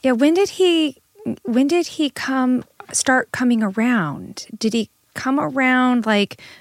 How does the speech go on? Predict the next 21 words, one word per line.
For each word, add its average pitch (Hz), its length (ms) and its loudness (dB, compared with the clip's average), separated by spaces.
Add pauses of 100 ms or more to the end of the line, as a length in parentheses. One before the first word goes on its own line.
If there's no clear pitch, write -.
(120)
when 202 280 2
it 160 120 -2
was 185 180 -2
well 180 200 0
known 214 320 2
that 208 120 -2
she - 160 -2
was 175 200 -4
missing, 226 360 0
and 185 80 0
did 170 140 -4
he 180 80 -2
s-, - 240 -4
kinda 202 260 -2
surface 226 540 -2
and 190 120 -2
come 202 160 -2
around, 254 520 -2
or 208 100 4
was 214 220 2
it - 160 0